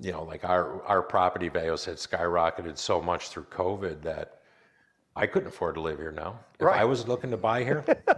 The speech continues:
Speaker 1: would never happen.
Speaker 2: Right.
Speaker 1: I can't afford it.
Speaker 2: Right.
Speaker 1: Well, f-, timing for, for me, at least personally, was luck. It
Speaker 2: Impeccable.
Speaker 1: wasn't like, "Oh, this is, is, this is gonna be easy," you know?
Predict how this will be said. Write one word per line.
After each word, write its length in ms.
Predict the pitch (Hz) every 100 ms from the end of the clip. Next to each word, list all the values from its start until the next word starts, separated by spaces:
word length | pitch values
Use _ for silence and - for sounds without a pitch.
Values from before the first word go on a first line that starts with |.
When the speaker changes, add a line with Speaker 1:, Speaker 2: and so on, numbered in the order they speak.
| -
Speaker 1:
would 360 | - - - -
never 180 | 104 104
happen. 360 | 113 139 139 -
Speaker 2:
Right. 200 | 165 214 202
Speaker 1:
I 40 |
can't 240 | - 143
afford 300 | 101 - 87
it. 80 | 104 - _ -
Speaker 2:
Right. 340 | 160 220 165 - _ _ - 92
Speaker 1:
Well, 100 | 90
f-, 120 | - - -
timing 440 | 92 123 147 110
for, 240 | - 101 92 -
for 140 | 101
me, 320 | 95 98 147
at 120 | 127 87
least 400 | 90 85 - -
personally, 600 | - 117 - 180 85 80
was 580 | 82 87 82 73 - - -
luck. 300 | 110 139 - -
It 100 | 494
Speaker 2:
Impeccable. 340 | 185 160 - -
Speaker 1:
wasn't 200 | - 113
like, 160 | 87 -
"Oh, 240 | 110 95 - -
this 220 | 139 -
is, 180 | 113 - - -
is, 280 | - 131 -
this 180 | - 131
is 80 | 98
gonna 160 | 101 87
be 60 |
easy," 380 | 90 92 82 76
you 140 | 73 123
know? 200 | 82